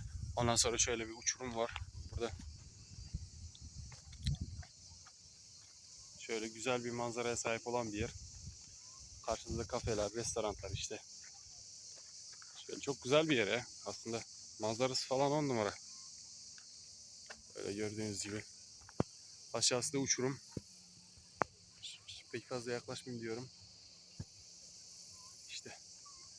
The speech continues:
Çok güzel bir yer ya. Şöyle.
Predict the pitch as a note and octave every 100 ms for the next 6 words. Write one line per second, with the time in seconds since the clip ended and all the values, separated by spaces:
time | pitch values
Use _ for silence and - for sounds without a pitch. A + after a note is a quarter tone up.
0 | - - - - - - - C#3 - C3+
1 | D3+ B2+ G2 F#2+ A2+ A2+ - - - -
2 | - - - - - - - - - -
3 | - - - A#2 A2+